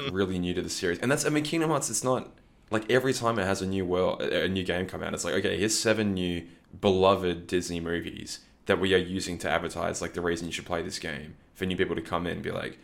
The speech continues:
"Oh, I love Tangled, I love Frozen, whatever. What's the series about?" Like, I can basically play myself in the movie.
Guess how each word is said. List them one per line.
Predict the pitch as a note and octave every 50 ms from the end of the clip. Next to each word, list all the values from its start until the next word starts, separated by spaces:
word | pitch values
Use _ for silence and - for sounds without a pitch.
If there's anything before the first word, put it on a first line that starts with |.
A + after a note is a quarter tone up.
| - - - -
"Oh, | - B2
I | B2+
love | G#2 G2+ A#2+ -
Tangled, | - B2 B2 G2+ F2+ -
I | E2
love | F2 F#2 F2+ -
Frozen, | - B2 B2+ A#2+ A2 F#2 E2+
whatever. | E2+ E2+ F2 F2 F2
What's | F2 F2 F2 -
the | G#2
series | G2 - B2+ C3 C3 A2+ F#2+
about?" | E2+ D#2+ E2+ D#2 -
Like, | - E2 - - - - - _ _ _
I | - G2
can | - F#2+
basically | F2 F#2+ F#2 - - - F#2
play | F2+ - - - F2+ F2 F2+ F#2
myself | F2+ F2 F2 - - E2+ E2+ -
in | - F2+ F2
the | E2
movie. | D#2+ E2 E2 F2+ F2+ - - E2+ E2